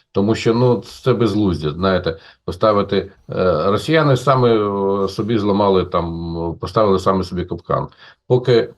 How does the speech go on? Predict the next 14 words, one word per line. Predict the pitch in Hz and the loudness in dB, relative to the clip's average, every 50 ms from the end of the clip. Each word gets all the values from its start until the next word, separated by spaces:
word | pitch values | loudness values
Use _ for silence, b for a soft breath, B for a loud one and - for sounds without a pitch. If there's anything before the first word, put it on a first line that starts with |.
| _ _ _ - | _ _ _ -6
е, | - 104 104 101 98 95 | -4 0 2 2 2 0
вс-, | 95 - - 104 95 - - - - - - 80 | 0 -4 -10 -14 -14 -14 -16 -16 -16 -14 -12 -8
ми | 90 104 110 110 110 101 101 104 101 | -6 -2 0 0 0 0 0 -2 -2
застосовували | 104 104 - - 101 95 - 117 104 104 98 101 101 | -2 -4 -4 -6 -6 -2 0 2 2 2 2 2 2
озброєння | 98 90 92 92 104 107 98 95 92 92 | 2 0 0 2 2 4 4 4 2 2
і | 92 | 2
воювали | 87 95 95 95 92 95 92 90 87 85 | 2 2 2 2 2 2 2 0 0 -2
там | - 90 87 90 | -4 -4 -4 -4
з-, | 87 | -6
на | 98 95 - 98 98 95 92 90 90 90 | -6 -8 -4 -2 0 2 2 2 2 0
окупованій | 90 87 - - 87 - 104 95 92 87 87 90 90 | -2 -4 -6 -6 -4 0 2 2 2 2 0 -2 -2
укр-, | 82 - 98 92 - | -4 -6 -8 -8 -8
українській | 82 85 - 98 95 92 92 90 - - 98 | -8 -4 0 2 2 2 2 0 -4 -6 -4
території, | - 113 113 117 113 - 190 190 160 131 95 87 - | 0 2 2 2 2 4 4 4 4 4 2 0 -2